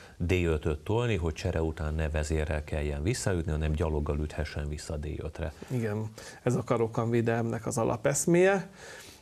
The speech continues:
Speaker 2: Ugye D négy következett, elfoglalta a centrumot Fehér, D öt, tel játszott Fekete, huszár C hárommal fejlődött Fehér, ugye,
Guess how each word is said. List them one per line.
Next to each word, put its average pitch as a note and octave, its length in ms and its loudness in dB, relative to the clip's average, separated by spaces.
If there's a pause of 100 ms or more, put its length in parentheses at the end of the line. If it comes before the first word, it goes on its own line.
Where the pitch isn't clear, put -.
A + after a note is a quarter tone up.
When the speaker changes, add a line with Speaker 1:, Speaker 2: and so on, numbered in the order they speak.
(140)
Speaker 2:
Ugye A#2 380 2 (140)
D C3 120 4
négy C3+ 420 6
következett, A2+ 720 2
elfoglalta - 640 -4
a - 40 -4
centrumot - 580 -6
Fehér, D#3+ 420 4
D B2+ 60 4
öt, A2 480 2 (460)
tel - 320 -6
játszott - 420 -8
Fekete, B2+ 460 0
huszár A#2+ 480 0
C - 260 0
hárommal G#2+ 720 -6 (500)
fejlődött G#2+ 680 -4
Fehér, D3+ 360 6
ugye, A2 320 0